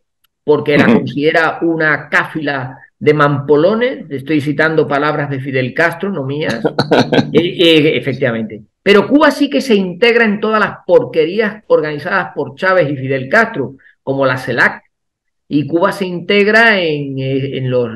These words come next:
Speaker 1: en los líos estos de Nicaragua y de Bolivia, y todo aquello que tenga que ver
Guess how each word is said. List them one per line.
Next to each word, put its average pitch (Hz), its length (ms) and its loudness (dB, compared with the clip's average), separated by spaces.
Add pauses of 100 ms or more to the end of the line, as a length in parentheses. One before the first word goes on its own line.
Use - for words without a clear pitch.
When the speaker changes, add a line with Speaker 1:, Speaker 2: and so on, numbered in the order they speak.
(120)
Speaker 1:
en 120 140 -6
los 117 140 -2
líos 180 320 0
estos 175 400 0
de 147 140 0
Nicaragua 165 800 2
y 151 100 0
de 135 100 0
Bolivia, 190 600 -2 (280)
y 170 200 -10
todo 233 220 6
aquello 233 420 4
que 170 480 -4 (380)
tenga 226 360 2
que 208 120 0
ver 208 480 0